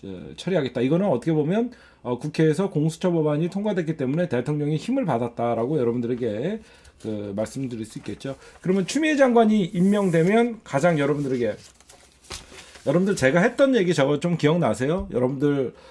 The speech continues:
검찰이 아무리 저렇게 힘들어, 어, 여러분들에게 고통을 주고 이해할 수 없는, 어, 행위를 해도 분명히 여러분들에게 제가 희망을 잃지 말라 그러면서 여러분들에게 이런 말씀을 드렸어요. 대통령의 시간은 반드시 온다.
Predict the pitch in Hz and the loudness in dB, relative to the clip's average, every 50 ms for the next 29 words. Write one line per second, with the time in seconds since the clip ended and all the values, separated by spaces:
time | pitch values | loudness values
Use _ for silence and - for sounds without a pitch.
0 | - - _ - 117 120 135 147 151 - - 190 185 190 165 131 135 143 156 165 | -20 -20 _ -6 -2 -2 -2 -2 -2 -2 -2 -2 0 0 0 0 0 0 0 0
1 | 175 156 - 135 123 143 - - - 165 156 151 - 214 226 202 214 196 180 151 | -2 -2 -4 -8 -14 -14 -8 -2 0 0 0 0 -2 -2 -2 0 0 0 0 0
2 | - - - 117 123 117 117 - - 135 139 151 151 156 147 147 147 139 123 147 | -2 -2 -4 -4 -4 -4 -4 -4 -2 -2 0 0 0 -2 -2 0 -2 0 0 0
3 | 147 147 143 123 - - _ _ _ _ - 127 131 131 - 156 151 156 151 139 | 0 0 0 -4 -6 -12 _ _ _ _ -4 -4 -4 0 0 0 2 2 0 0
4 | 139 - 135 120 127 147 143 143 143 131 120 120 139 156 156 147 143 135 - - | -2 -6 -6 -2 0 0 2 2 0 0 -2 0 2 4 4 4 2 0 -2 -2
5 | 147 139 131 139 143 147 147 147 147 143 139 - - _ _ _ _ _ _ - | -2 -2 0 0 0 0 0 0 -2 -2 -4 -8 -12 _ _ _ _ _ _ -16
6 | - - 107 - 117 135 196 202 196 185 160 151 139 131 123 110 120 110 117 135 | -12 -10 -10 -8 -4 -2 0 2 2 2 2 2 2 0 0 0 0 2 2 2
7 | 139 123 95 95 - _ - - 147 165 208 233 233 208 170 147 147 135 139 143 | 0 -2 -4 -6 -10 _ -4 0 2 4 4 4 4 4 2 2 0 0 -2 -4
8 | 143 143 131 135 117 127 120 127 123 117 104 - 110 120 - 202 220 226 220 208 | -4 -4 -4 -4 -2 -2 -2 -2 -2 -2 -4 -8 -10 -8 -4 -2 0 0 0 0
9 | 147 127 113 - 131 127 110 110 117 123 123 120 113 117 113 101 120 135 - 120 | -2 -2 -2 -4 -4 -2 -2 0 0 0 -2 -2 -2 -4 -4 -4 -4 -4 -4 -4
10 | 123 120 110 117 113 110 110 135 147 185 180 135 113 - - 127 117 104 104 92 | -4 -4 -4 -4 -4 -2 -2 -2 0 0 0 -2 -4 -4 -6 -8 -10 -10 -10 -10
11 | 104 110 104 - - 95 95 98 98 98 104 104 101 92 95 - _ _ _ _ | -10 -10 -10 -12 -12 -12 -12 -10 -10 -10 -10 -10 -10 -12 -14 -18 _ _ _ _
12 | _ _ _ _ _ _ _ _ _ _ _ - - - - - 165 202 214 214 | _ _ _ _ _ _ _ _ _ _ _ -12 -10 -10 -6 -2 -2 0 2 2
13 | 214 214 202 - 170 185 185 175 175 170 156 120 107 113 127 143 - - 117 104 | 2 0 -2 -2 -2 0 0 0 0 0 -2 -2 -2 0 0 0 -2 -4 -4 -4
14 | 104 98 95 92 85 85 87 | -6 -6 -8 -8 -10 -12 -16